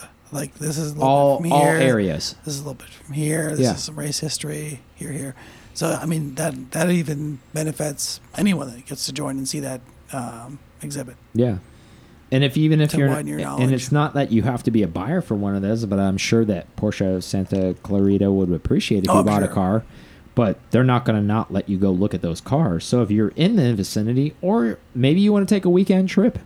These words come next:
Speaker 1: Yeah.
Speaker 2: in your Porsche just to drive up there to see what's there.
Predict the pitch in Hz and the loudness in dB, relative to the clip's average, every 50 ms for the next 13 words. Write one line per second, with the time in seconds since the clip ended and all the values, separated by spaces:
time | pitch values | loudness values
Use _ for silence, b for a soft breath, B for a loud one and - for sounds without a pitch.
0 | - - 160 160 151 - - 117 117 127 131 139 160 160 - - - 139 185 214 | -10 -6 -6 -4 -4 -2 0 0 2 4 6 6 6 6 4 4 2 4 4 4
1 | - - 110 104 90 107 131 123 - 135 113 98 - 101 110 127 139 131 135 135 | 4 4 2 2 4 2 2 2 2 0 0 0 2 2 4 4 4 4 4 2
2 | 135 - 143 127 123 120 - - 143 135 131 127 123 - 131 143 220 143 87 - | 2 2 2 4 2 2 2 2 4 4 4 4 2 2 2 2 2 2 0 -4